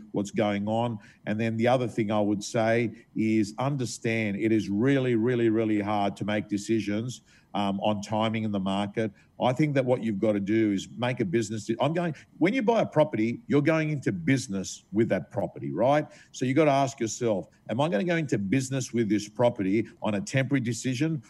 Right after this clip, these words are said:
or on a permanent decision?" So I would say that. And the last thing I would say, Peter, is look for areas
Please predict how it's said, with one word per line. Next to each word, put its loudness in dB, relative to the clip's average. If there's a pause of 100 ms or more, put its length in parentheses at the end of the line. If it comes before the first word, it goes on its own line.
(120)
or 2
on 2
a 0
permanent 0
decision?" -2 (240)
So 2
I 4
would 0
say 2
that. 0 (260)
And -4
the 2
last 2
thing -2
I 0
would -2
say, 0
Peter, 0
is 0 (200)
look 4
for 0
areas 2